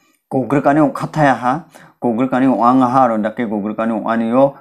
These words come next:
sakpunga manca unode C R P F rang ba dake Indian Army rang so otako mat na ha. Aron dake so otani ko maningon ya sakpunga oni de sakani de senior officer rang ong achem.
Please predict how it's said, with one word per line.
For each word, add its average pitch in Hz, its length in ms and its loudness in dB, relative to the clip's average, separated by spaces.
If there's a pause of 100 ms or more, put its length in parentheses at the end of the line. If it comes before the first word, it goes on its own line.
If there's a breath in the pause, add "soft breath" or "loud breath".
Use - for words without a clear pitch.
sakpunga 139 560 0
manca 131 480 -2
unode 113 480 0
C 113 220 -6
R 101 100 0
P 110 160 -6
F 107 160 0
rang 110 320 0
ba 104 140 4
dake 117 480 -2 (760 loud breath)
Indian 117 360 6
Army 107 240 0
rang 127 180 -2
so 104 180 -10
otako 135 400 0
mat 113 220 -2
na 107 80 -6
ha. 101 160 -8 (100)
Aron 127 220 2
dake 143 500 2 (540 loud breath)
so 151 180 -2
otani 135 320 0
ko 147 140 0
maningon 127 680 0 (180 loud breath)
ya 117 380 2
sakpunga 117 640 0
oni 117 160 -2
de 139 160 0
sakani 113 500 -4
de 127 120 2
senior 110 500 0
officer 104 560 -4
rang 107 240 0
ong 104 160 -4
achem. 104 400 -6